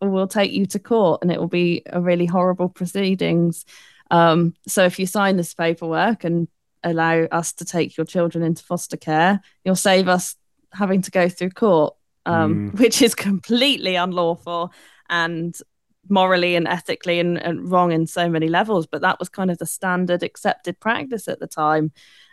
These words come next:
Speaker 1: And then when it got exposed and, and people had to change, and you do have to go through the rigorous court process because it's such a big infringement on someone's rights. You need to have that oversight from an independent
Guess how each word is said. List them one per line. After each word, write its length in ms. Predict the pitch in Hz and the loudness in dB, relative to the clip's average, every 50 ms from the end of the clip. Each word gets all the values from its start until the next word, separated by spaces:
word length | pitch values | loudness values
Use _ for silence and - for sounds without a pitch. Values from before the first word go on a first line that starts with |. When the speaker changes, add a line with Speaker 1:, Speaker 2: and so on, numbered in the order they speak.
| - | -4
Speaker 1:
And 120 | - 175 175 | 0 2 4
then 140 | 170 175 170 | 4 4 4
when 160 | 170 - - | 4 2 2
it 120 | - - | 0 0
got 180 | - 165 - - | -2 -2 0 0
exposed 800 | - - - - - - 175 175 175 160 151 165 165 - - | -2 -4 -6 -8 -2 2 2 4 4 4 2 0 -2 -6 -6
and, 360 | 165 175 180 175 180 180 180 - - | -4 -2 0 0 0 0 -2 -4 -4
and 300 | - 185 185 180 - - - - | 0 0 2 2 0 -4 -8 -8
people 300 | - 190 185 196 - 196 | -4 -2 -2 0 2 2
had 180 | 190 202 196 - | 2 2 2 0
to 80 | 214 | -2
change, 600 | 196 - - 220 254 262 190 170 170 175 175 170 180 | -4 0 2 4 6 6 4 4 4 2 2 2 2
and 240 | 175 180 175 180 - - - - - _ _ _ _ | 2 2 0 -2 -4 -8 -20 -20 -20 _ _ _ _
you 140 | - 220 220 196 | -4 -2 -2 0
do 220 | 196 226 277 339 | 4 4 4 4
have 200 | 339 339 294 - | 4 2 -2 -2
to 100 | - 240 | -4 -2
go 180 | - 170 170 170 | 0 0 0 0
through 300 | 165 - 185 180 175 175 | -2 -4 -4 -4 -4 -2
the 160 | 180 170 165 | -4 -4 -4
rigorous 640 | 170 185 - 190 185 185 - 170 160 160 151 - - | -4 -2 2 2 2 2 2 2 2 2 0 0 -4
court 340 | - - 175 165 147 - | -2 2 4 4 4 2
process 640 | - - 175 165 160 160 - - 156 165 202 220 - | 0 0 2 2 2 2 0 0 0 0 0 -2 -4
because 340 | - - 226 - - 254 240 | -8 -10 -8 -4 -2 -2 0
it's 200 | 262 - - - | 0 -2 -2 -6
such 420 | - - 226 208 - - - - | -2 0 0 0 0 -2 -6 -10
a 80 | 247 - _ _ _ _ | -10 -10 _ _ _ _
big 280 | - 226 240 247 233 - - | 2 4 4 4 2 -2 -2
infringement 600 | 214 220 208 - 220 233 240 226 - 214 208 202 | -2 -2 -2 -2 -2 -2 -2 -2 -4 -6 -6 -4
on 160 | - 220 220 | -4 -4 -4
someone's 460 | - 214 220 226 226 214 214 196 - | -2 -2 -2 -2 -2 -2 -2 -2 0
rights. 440 | 208 226 233 202 170 - - - - | 4 4 6 4 4 2 -2 -8 -2
You 80 | 190 190 | 0 2
need 300 | 190 190 190 190 202 - | 2 2 2 0 -2 -4
to 100 | - 196 | -4 -4
have 200 | 180 190 185 185 | -4 -4 -4 -2
that 200 | 170 170 - - | -2 -2 0 2
oversight 640 | 180 185 190 180 175 170 - 175 160 160 156 - - | 2 2 2 0 -2 -2 0 2 2 2 2 0 -2
from 300 | - - - 175 170 175 | -6 -6 -2 0 0 2
an 80 | 170 - - | 0 0 2
independent 800 | 175 180 180 170 165 - 175 170 175 170 160 165 165 160 - - | 2 2 2 2 0 -2 0 2 2 2 2 2 0 0 0 -4